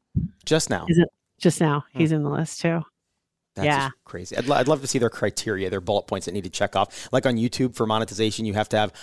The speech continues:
Speaker 1: a thousand subscribers and four thousand minutes of viewing time. So it's like, as
Speaker 2: Mm-hmm.
Speaker 1: soon as they're watching everything, as soon as Willie Nelson hit whatever that was, it's like, "Okay, w-, let's pop on him."
Speaker 2: What's the metric?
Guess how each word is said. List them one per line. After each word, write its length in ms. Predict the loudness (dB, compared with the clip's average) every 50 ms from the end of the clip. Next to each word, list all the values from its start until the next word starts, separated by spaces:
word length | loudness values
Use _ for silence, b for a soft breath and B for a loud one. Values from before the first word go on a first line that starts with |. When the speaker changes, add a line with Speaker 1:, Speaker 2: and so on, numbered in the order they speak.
| B
Speaker 1:
a 100 | B -4
thousand 300 | 2 4 2 2 2 -2
subscribers 500 | -8 -10 -12 -6 -2 0 2 2 0 -2 -2 -8 -6
and 320 | -4 -2 -2 -2 -2 -4 -4
four 240 | -2 2 2 2
thousand 420 | 4 4 2 2 2 0 -2 -4 -2
minutes 300 | -2 -2 -2 -2 -4 -2
of 200 | -2 -4 -4 -2
viewing 260 | -4 -4 -4 -4 -4
time. 260 | -2 -2 -2 -2 -2 B B B
So 140 | B 2 2
it's 100 | 4 4
like, 140 | 4 4 6
as 60 | 6 6
Speaker 2:
Mm-hmm. 80 | 4
Speaker 1:
soon 140 | 4 4 2
as 120 | 2 2
they're 100 | 2 2
watching 360 | 4 4 2 2 2 -2 -4 -2
everything, 280 | -2 0 -2 -2 -2
as 80 | -2 -2
soon 160 | -2 -2 -2
as 120 | -2 -2 -6 _
Willie 200 | -6 -2 -2 0
Nelson 280 | 2 2 0 0 -4 -2
hit 180 | -2 -4 -2
whatever 340 | 0 0 0 2 2 2 4
that 160 | 2 2 2
was, 280 | 4 4 2 2 2 -2
it's 100 | -2 -4
like, 140 | -4 -2 -2
"Okay, 320 | -4 0 0 0 0 0
w-, 240 | -4 _ -20 -20 _ _
let's 120 | -18 -18 -16 _
pop 260 | 2 2 2 4 2
on 120 | -2 -2
him." 120 | -4 -10 -16 _ _ _ _ _ _ _ _ _ _ _ _
Speaker 2:
What's 260 | 2 2 2 2 2
the 80 | 2 4
metric? 540 | 4 4 4 2 2 0 0 0 0 -6